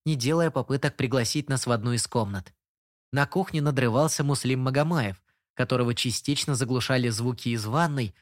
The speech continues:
удивительно напоминающие шум водопада. Из-за радиопомех мне стало казаться, что я очутилась в фильме ужасов. Именно под такое музыкальное сопровождение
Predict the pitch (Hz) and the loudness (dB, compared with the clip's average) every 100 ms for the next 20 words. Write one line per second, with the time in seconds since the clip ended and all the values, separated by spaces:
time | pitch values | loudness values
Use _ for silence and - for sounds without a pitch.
0 | _ _ - 127 170 196 185 175 165 143 | _ _ -4 0 0 0 0 0 0 -2
1 | 135 127 151 147 151 139 - 123 123 143 | -2 0 0 0 0 -2 -2 -2 0 0
2 | - 120 98 90 - _ _ _ _ _ | 2 2 2 -4 -10 _ _ _ _ _
3 | - 123 131 131 135 123 113 120 165 190 | -2 0 4 4 4 2 0 0 0 -2
4 | 135 135 160 151 139 123 110 151 - 117 | -2 0 2 2 2 0 0 -2 -2 -4
5 | 139 143 143 - 120 156 139 - 170 160 | -2 0 0 -2 -4 -2 -2 -2 -2 0
6 | 185 175 117 110 113 95 _ _ _ _ | 0 0 0 -2 -2 -6 _ _ _ _
7 | _ 147 143 139 143 143 - - 147 151 | _ -2 0 0 -2 -4 -6 -4 -2 0
8 | 135 110 110 120 120 113 107 - 104 113 | 0 0 -2 -2 -2 -2 -2 -4 -4 -2
9 | 117 117 160 180 127 95 | 0 0 0 0 -2 -4